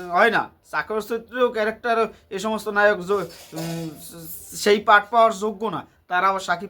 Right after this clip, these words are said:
খানের নিয়ে কথা বলে। মূর্খর দল, এরা সারা পাগলা গারদ থেকে ছেড়ে দেছে, পাবনা একটা পাগল হারাই গেছে, সেই পাগলটারে ধরে আনছে।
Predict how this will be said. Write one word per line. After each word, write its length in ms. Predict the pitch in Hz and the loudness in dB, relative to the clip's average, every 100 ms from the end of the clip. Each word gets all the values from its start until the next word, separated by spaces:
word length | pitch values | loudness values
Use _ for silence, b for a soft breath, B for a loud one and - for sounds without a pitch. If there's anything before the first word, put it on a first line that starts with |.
| - | -10
খানের 200 | 202 202 | -10 -6
নিয়ে 120 | 190 | -4
কথা 240 | 185 170 156 | -4 -4 -6
বলে। 160 | 143 | -8
মূর্খর 540 | 127 147 170 - 175 160 | -8 -6 -6 -6 -12 -4
দল, 260 | 180 214 220 b b b | -2 -2 -4 b b b
এরা 240 | 147 165 - | 0 2 2
সারা 320 | - 151 165 | 2 2 2
পাগলা 380 | 165 170 180 185 | 2 0 0 -2
গারদ 200 | 196 190 | -2 -4
থেকে 260 | 202 180 | -8 -12
ছেড়ে 320 | 180 160 165 | -10 -8 -6
দেছে, 300 | 196 190 226 240 b - | -6 -6 -6 -8 b 0
পাবনা 520 | - 170 180 185 214 b b b | 2 2 0 -2 -2 b b b
একটা 440 | - 180 180 - 196 | -4 -2 -2 -2 -2
পাগল 280 | 202 196 202 | 0 2 4
হারাই 340 | 170 196 214 | 6 4 4
গেছে, 320 | 214 220 254 | 0 0 -2
সেই 200 | 208 220 | -2 -4
পাগলটারে 500 | 180 180 196 196 196 | -4 -4 -2 -2 -2
ধরে 280 | 147 151 190 | -4 -2 0
আনছে। 280 | 160 123 | 0 -4